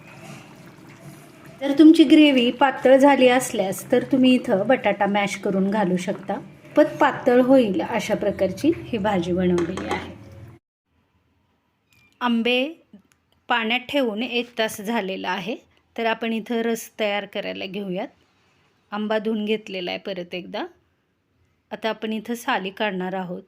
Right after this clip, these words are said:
इथं पहा, चाकूच्या साहाय्याने अगदी व्यवस्थित साली निघतात त्याच्या, अजिबात गर सालीला चिटकत नाही. आणि तिन्ही मी आंब्याच्या साली काढून घेतलेल्या आहे. इथं पहा आंब्याला किती गर आहे,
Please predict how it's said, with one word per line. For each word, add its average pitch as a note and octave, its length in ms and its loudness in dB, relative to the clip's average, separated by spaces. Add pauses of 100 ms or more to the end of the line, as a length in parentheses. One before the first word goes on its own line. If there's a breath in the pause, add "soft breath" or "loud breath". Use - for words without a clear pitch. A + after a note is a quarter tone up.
(180)
इथं G#3+ 220 -8
पहा, G#3 280 -6
चाकूच्या A3+ 540 -8
साहाय्याने G3+ 580 -6
अगदी G#3 480 -10
व्यवस्थित A#3 580 -8
साली F#3+ 360 -6
निघतात G3 420 -14
त्याच्या, G3+ 300 -14 (840 loud breath)
अजिबात A3+ 500 -6
गर G#3 240 -4 (140)
सालीला G3 480 -8
चिटकत F#3+ 480 -14
नाही. F#3+ 260 -12 (680)
आणि G#3+ 240 -8 (100)
तिन्ही B3 340 0
मी C#4+ 140 2
आंब्याच्या G#3+ 600 -6
साली G3+ 340 -8
काढून F#3+ 420 -10
घेतलेल्या F#3 520 -12
आहे. G3 260 -10
इथं A#3 360 -10
पहा A3+ 340 -6
आंब्याला A3 380 -4
किती B3 320 -10
गर G3+ 260 -6
आहे, F#3 280 -12